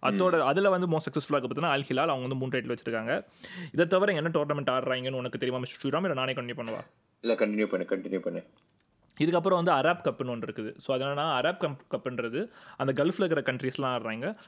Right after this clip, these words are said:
Speaker 1: ஆப்பிரிக்காலேருந்து ஒரு பத்து பேரு, ஆம், ஏசியாலேருந்து ஒரு பத்து, பதினஞ்சு பேர், அந்த மாதிரி ஏதோ எ-, எத்தனை நம்பர்ஸ்லாம் தெரியல. But there's a bunch of, uh, Muslim countries pa-, uh, participating in it.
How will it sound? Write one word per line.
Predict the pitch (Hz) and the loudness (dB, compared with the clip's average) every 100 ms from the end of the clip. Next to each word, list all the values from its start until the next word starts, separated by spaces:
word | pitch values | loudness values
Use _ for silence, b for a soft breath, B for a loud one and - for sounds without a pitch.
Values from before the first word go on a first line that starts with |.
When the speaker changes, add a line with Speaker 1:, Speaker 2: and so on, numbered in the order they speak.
| B | B
Speaker 1:
ஆப்பிரிக்காலேருந்து | 143 165 180 180 170 175 | 2 4 4 4 4 4
ஒரு | 165 156 143 | 4 2 2
பத்து | 143 135 143 | -2 0 0
பேரு, | 135 135 135 143 - _ | 2 2 0 -2 -4 _
ஆம், | 131 123 120 117 117 117 120 | -4 -2 -2 -4 -6 -8 -4
ஏசியாலேருந்து | 135 160 165 139 139 | 0 0 2 0 0
ஒரு | 131 123 | 0 0
பத்து, | 120 117 | -2 -2
பதினஞ்சு | 120 117 117 | -4 -4 -4
பேர், | 120 | -4
அந்த | 113 | -2
மாதிரி | 117 117 113 | -4 -2 -2
ஏதோ | - _ | -6 _
எ-, | 127 - - | -8 -8 -10
எத்தனை | 127 131 127 | -4 -2 0
நம்பர்ஸ்லாம் | 120 120 123 117 | 0 0 -2 -2
தெரியல. | 131 - | 0 2
But | 143 - - _ - _ _ | 2 -2 -14 _ -20 _ _
there's | 135 135 127 | -2 0 0
a | 131 | 0
bunch | 139 | 0
of, | - | 2
uh, | 127 113 113 | 2 2 0
Muslim | 135 139 175 160 | -4 0 0 2
countries | 131 113 127 - | -2 -2 -6 -2
pa-, | 139 123 120 120 _ _ B B B B - | 0 2 2 0 _ _ B B B B -6
uh, | 113 110 | -4 2
participating | 117 120 131 131 120 120 113 | 2 2 0 -2 0 0 -2
in | 117 | -2
it. | 180 | -4